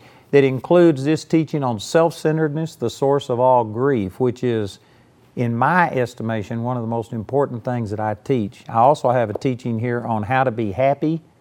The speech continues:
Paul, writing from prison, the book of Philippians, and yet he mentioned rejoice, rejoicing, uh, more than any other writing he ever did from prison, completely contrary to normal.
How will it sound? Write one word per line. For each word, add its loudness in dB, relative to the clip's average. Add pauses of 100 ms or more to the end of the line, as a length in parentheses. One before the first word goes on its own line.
(120)
Paul, 4 (220)
writing 2
from 0
prison, -2
the -4
book -4
of -8
Philippians, -4
and -4
yet -2
he -4
mentioned -4
rejoice, -2
rejoicing, -2 (640)
uh, 0
more 4
than -4
any 0
other 0
writing 0
he -4
ever -4
did -4
from -6
prison, -6
completely -2
contrary -6
to -6
normal. -4